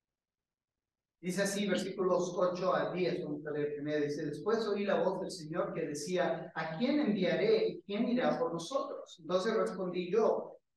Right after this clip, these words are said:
heme aquí, envíame a mí". Y dijo, "Anda y di a este pueblo, oíd bien y no entendáis".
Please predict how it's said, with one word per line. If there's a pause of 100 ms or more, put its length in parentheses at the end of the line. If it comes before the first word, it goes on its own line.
(260)
heme
aquí, (400)
envíame
a
mí". (800)
Y
dijo,
"Anda
y
di
a
este
pueblo,
oíd
bien
y
no
entendáis".